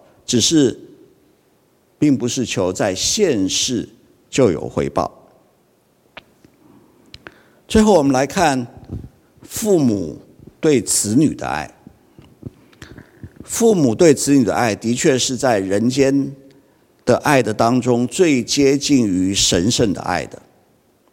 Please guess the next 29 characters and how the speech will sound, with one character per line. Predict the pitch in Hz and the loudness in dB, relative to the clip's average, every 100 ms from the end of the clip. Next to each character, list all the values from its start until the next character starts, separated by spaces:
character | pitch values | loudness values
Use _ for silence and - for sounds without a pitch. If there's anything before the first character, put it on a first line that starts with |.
| _ _ | _ _
最 | - 156 117 | -2 0 2
接 | 127 | 2
近 | 123 123 107 | 2 2 0
于 | 101 - | -2 -4
阿 | 92 95 | -4 -4
嘎 | - 117 | -2 -2
佩， | 117 120 80 - _ _ | -2 -4 -4 -10 _ _
完 | - 101 135 | 0 2 2
全 | 147 107 104 | -2 -2 -2
不 | 117 | -2
求 | 110 - | -2 -4
回 | 87 - 78 | -4 -4 -4
报 | 98 | -4
的 | 85 53 | -4 -6
爱。 | 67 - _ _ _ _ _ _ _ _ _ _ _ _ _ _ _ _ _ _ | -6 -10 _ _ _ _ _ _ _ _ _ _ _ _ _ _ _ _ _ _
在 | 196 | 0
座 | 185 190 170 147 123 - - - - _ _ | 2 4 6 6 2 -4 -18 -20 -20 _ _
做 | - 165 | -2 -2
父 | - 180 | 2 2
母 | 120 73 | 2 0
的， | 82 80 - - _ _ _ _ _ _ _ _ _ _ | -4 -6 -8 -18 _ _ _ _ _ _ _ _ _ _
应 | 160 165 | 0 2
该 | 170 160 156 | 4 2 2
还 | 156 113 | 0 -2
会 | 113 135 | 0 0
记 | 117 - 139 | 0 0 0
得， | 107 101 | 0 0
当 | 127 131 123 | 0 0 0
你 | 95 78 - | -2 -4 -10